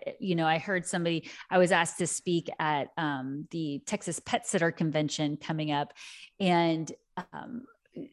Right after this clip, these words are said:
I was trying to kind of figure out h-, how I was gonna bring my topic in about using your intuitive abilities and, and working with the animals. And, you know, the, the, one of the ladies that runs it, she said, "Well, we're just tired of hearing all the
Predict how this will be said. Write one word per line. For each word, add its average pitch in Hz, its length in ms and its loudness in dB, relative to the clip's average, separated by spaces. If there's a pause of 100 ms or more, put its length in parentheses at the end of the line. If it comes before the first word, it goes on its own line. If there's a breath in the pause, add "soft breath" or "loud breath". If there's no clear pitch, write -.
(600)
I 196 260 4
was 202 120 -4
trying 294 260 6
to 277 60 6
kind 240 220 4
of 202 100 4
figure 220 240 4
out 185 160 6
h-, 208 60 -6 (160)
how 226 260 6
I 233 100 10
was 220 200 8
gonna 202 180 0
bring 196 280 0
my 170 140 0
topic 202 560 -2
in 151 320 -4 (480 loud breath)
about 175 400 4
using 220 460 8
your 185 120 -2
intuitive 180 380 -2
abilities 160 540 -2
and, 165 160 -4
and 170 240 0
working 180 300 2
with 165 120 2
the 160 160 0
animals. 160 480 -2
And, 170 420 2 (640 loud breath)
you 214 180 4
know, 185 240 8
the, 175 340 2
the, 202 140 -6
one 202 200 2
of 170 60 0
the 180 120 6
ladies 175 380 4
that - 180 0
runs 185 260 4
it, 185 100 2
she - 120 -2
said, 202 220 -8
"Well, 214 120 4
we're 269 180 2
just 302 280 -6
tired 269 460 4
of 220 100 4
hearing 226 680 -2 (120)
all 208 380 2
the 165 440 0